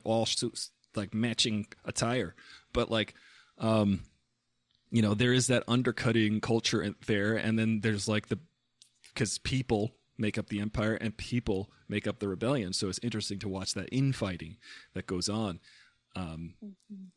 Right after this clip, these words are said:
Speaker 1: and, you know, th-, they're exploiting the vulnerab-, vulnerabilities, to the audience at least, of the Empire, and it's obviously their hubris. It's, like,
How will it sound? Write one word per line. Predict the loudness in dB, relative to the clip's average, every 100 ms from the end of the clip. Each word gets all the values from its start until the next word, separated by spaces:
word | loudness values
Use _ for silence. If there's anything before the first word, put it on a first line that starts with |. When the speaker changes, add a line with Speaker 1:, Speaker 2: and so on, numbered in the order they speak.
| -6
Speaker 1:
and, | -4 -4 -6 -6 -8 _ _ _ _
you | 2
know, | 4 4
th-, | 0 -8 -10 -2
they're | 2 2
exploiting | 2 -2 0 0 2
the | 2
vulnerab-, | 4 2 2 -2 -6 -2
vulnerabilities, | 2 4 2 4 4 4 4 2 0 -2
to | -2
the | 2
audience | 2 2 0 -2
at | -4
least, | -4 -4 -2 0
of | 0 0
the | -2
Empire, | -4 -8 -8 -10 -8
and | -6
it's | -6 -6
obviously | -6 -4 -4 -4
their | -4
hubris. | 0 -2 -2 -8 -8 -8
It's, | -6
like, | -6